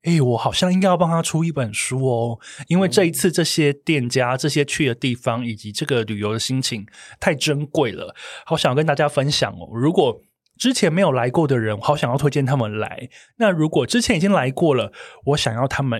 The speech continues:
Speaker 1: 一来再来。
Speaker 2: 嗯。
Speaker 1: 所以我才当下在清迈就决定说，那我再出一本清迈的书好了，我想要全新封装这样子的心情。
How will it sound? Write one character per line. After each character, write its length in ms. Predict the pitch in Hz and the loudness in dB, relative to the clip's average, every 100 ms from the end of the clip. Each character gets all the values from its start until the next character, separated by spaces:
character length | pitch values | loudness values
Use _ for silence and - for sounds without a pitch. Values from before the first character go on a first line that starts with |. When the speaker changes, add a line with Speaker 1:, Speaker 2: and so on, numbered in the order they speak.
| - | -2
Speaker 1:
一 120 | 165 | 0
来 280 | 139 95 101 | 0 -2 -8
再 200 | - 131 | -2 -2
来。 260 | 95 90 - _ _ _ _ | -2 -12 -18 _ _ _ _
Speaker 2:
嗯。 340 | 127 135 131 | -2 -2 0
Speaker 1:
所 100 | 131 | 2
以 40 | 160 | 2
我 60 | |
才 180 | 127 120 | 2 -2
当 200 | 120 151 | 0 -2
下 160 | 156 151 | 0 2
在 140 | 160 | 0
清 180 | 143 147 | 0 0
迈 120 | 143 | 0
就 100 | 143 | 0
决 160 | 123 110 | -4 -4
定 160 | 123 | -2
说， 380 | 117 117 113 117 - _ _ | -2 -2 -4 -6 -10 _ _
那 160 | 180 180 | -2 0
我 100 | 110 | 0
再 160 | 151 131 | 0 -2
出 240 | - 127 | -2 -2
一 40 | 123 | -2
本 120 | 104 | -4
清 180 | - 123 | -2 -2
迈 160 | 143 120 | -2 -2
的 100 | 101 | -4
书 300 | - 110 107 | -4 -4 -8
好 160 | - | -10
了， 140 | 73 69 | -14 -4
我 60 | 127 | -4
想 160 | 107 101 | -4 -4
要 280 | 113 107 - _ | -4 -4 -10 _
全 360 | - - 117 131 | -4 -2 0 -2
新 280 | - 139 139 | -2 -4 0
封 320 | - 127 131 | 0 0 0
装 300 | 127 113 120 | -2 -2 -2
这 140 | 170 | 0
样 160 | 123 107 | 0 -4
子 120 | 107 | -10
的 140 | 107 | -8
心 260 | - 104 104 | -6 -6 -4
情。 280 | - - | -4 -4